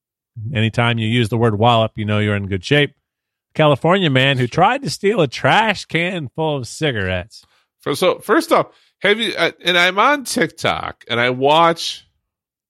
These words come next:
Speaker 2: I watch these videos of people, I, I watch these videos of people, like, the smash and grab people that, and, and
Speaker 1: Yeah.
Speaker 2: they're all in California. Like, that's the
Speaker 1: Oh,
Speaker 2: thing.
Speaker 1: yeah.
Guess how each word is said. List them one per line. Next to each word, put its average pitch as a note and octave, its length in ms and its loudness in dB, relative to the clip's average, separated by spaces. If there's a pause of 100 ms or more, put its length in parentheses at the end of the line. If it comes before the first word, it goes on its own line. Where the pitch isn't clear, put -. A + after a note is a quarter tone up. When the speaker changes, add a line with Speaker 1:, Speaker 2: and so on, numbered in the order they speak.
(420)
Speaker 2:
I C3 160 4
watch F#3 360 4
these F3 260 0
videos C3+ 800 4 (500)
of A#2 200 0
people, C#3+ 840 2 (500)
I, - 180 -4
I C3 140 4
watch D#3+ 340 4
these F3+ 160 -8
videos D3 340 2
of A#2+ 180 -2
people, A2+ 680 -2 (380)
like, G#2+ 240 0 (480)
the A2 160 0
smash A#2+ 640 0
and A2+ 200 -4
grab G2 580 0
people G#2 540 -2
that, F#2+ 280 -2
and, G2+ 140 -6
and - 80 -16
Speaker 1:
Yeah. A2 80 -4 (160)
Speaker 2:
they're F#3 60 4
all D#4+ 280 6
in D#3 160 -2
California. G2+ 840 -4
Like, G2+ 260 -4
that's F#3+ 280 -2
the A2 120 -10
Speaker 1:
Oh, - 40 -14
Speaker 2:
thing. C3+ 200 2
Speaker 1:
yeah. D2+ 160 -12